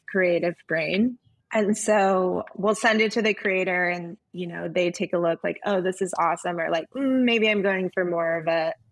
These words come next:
black and white theme," or whatever. And so from there, we ultimately will determine, like, once we've established the vibe, which I think is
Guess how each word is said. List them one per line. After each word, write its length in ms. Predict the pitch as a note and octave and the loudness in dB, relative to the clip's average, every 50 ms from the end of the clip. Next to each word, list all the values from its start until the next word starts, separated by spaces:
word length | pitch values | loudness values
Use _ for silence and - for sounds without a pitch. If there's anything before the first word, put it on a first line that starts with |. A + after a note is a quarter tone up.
| _ _ _ _ _ _ _ _ _ _ _ _ _ _ _ _ _ - - _ | _ _ _ _ _ _ _ _ _ _ _ _ _ _ _ _ _ -20 -20 _
black 380 | _ F#3 F#3 F3 E3 E3 - - | _ -2 0 0 0 -2 -2 -4
and 100 | F3 E3+ | -4 -2
white 280 | E3 E3 D3 D3+ - - | 0 0 0 -2 -4 -6
theme," 260 | - E3+ D3 D3+ D#3+ E3+ | -8 -6 -6 -4 -4 -2
or 120 | E3+ E3+ | 0 2
whatever. 500 | F#3+ F#3 - D3 - - - - F#3+ - - - - - - - - _ _ _ _ _ _ | 0 0 0 0 -2 -2 -2 -4 -4 -8 -12 -20 -20 -20 -20 -20 -20 _ _ _ _ _ _
And 220 | - A#3 A#3+ - | 2 4 4 4
so 200 | - B3 A#3+ A#3 | 4 4 4 4
from 220 | G3+ - A#3+ A#3+ A#3+ | 2 2 2 4 4
there, 440 | C4+ C#4 C4 B3 A#3 A3+ A3 G#3+ | 4 4 4 4 4 4 2 2
we 360 | G3 G3 F#3+ G#3 G#3+ G#3+ G#3 G3 - | 0 0 0 2 2 2 2 2 0
ultimately 640 | F#3+ F#3 G3 G3 - - A3+ G#3+ - G#3 G#3 G3+ G3 | 0 0 0 -2 -2 -4 -4 -2 0 0 2 2 2
will 180 | F#3+ G3+ G3+ | 2 0 -2
determine, 480 | F3+ G3 F#3 - - G3 F#3 F3+ F3+ F3 | -2 -4 -8 -6 -6 -6 -6 -6 -6 -4
like, 220 | D#3+ D3+ D#3+ - - | -4 -6 -6 -2 -2
once 240 | A3 A3 A#3 A3 | 0 0 0 2
we've 160 | - C4 B3 G#3+ | 2 2 2 2
established 680 | A3 - - - F3+ E3 F3+ F3 F3+ F3+ - - - | 0 -2 0 -2 0 0 0 0 0 -2 -2 -2 -4
the 120 | - F#3 | -6 -4
vibe, 400 | D#3+ E3+ D#3+ D#3+ D#3+ E3+ F3+ F#3+ | -2 -2 -2 0 0 -2 -2 -2
which 180 | F3+ F3 - - | -4 -4 -2 0
I 200 | E3+ E3+ F3 E3+ | -2 -2 -2 -2
think 280 | - F3+ F3+ F3 D#3 | -6 -8 -8 -6 -4
is 280 | F3 E3+ F3 - - | -2 -2 -2 -2 -6